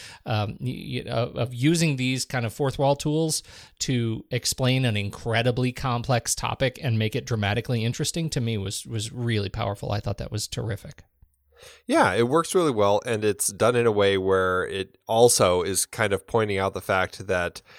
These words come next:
Speaker 2: our attention spans are too short to actually figure these things out unless a celebrity <laughs> is
Speaker 1: <laughs> I know.
Speaker 2: like,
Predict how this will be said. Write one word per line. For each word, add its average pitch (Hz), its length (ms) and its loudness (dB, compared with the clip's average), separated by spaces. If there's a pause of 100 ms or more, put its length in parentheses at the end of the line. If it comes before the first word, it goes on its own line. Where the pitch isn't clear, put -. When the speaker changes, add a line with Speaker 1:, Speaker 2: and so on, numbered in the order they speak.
(240)
Speaker 2:
our 98 120 2
attention 98 400 -4
spans 90 300 -2
are 87 60 -8
too 95 180 -6
short 90 300 -4
to - 140 -8
actually 85 560 -6 (280)
figure 90 320 -6
these 87 200 -6
things 85 280 -4
out 85 400 -4
unless 90 560 -4
a 104 80 -2
celebrity 92 560 -2 (160)
<laughs> - 80 -14
is - 300 -6
Speaker 1:
<laughs> - 20 -20
I - 260 2 (180)
know. 180 120 0 (580)
Speaker 2:
like, - 220 -4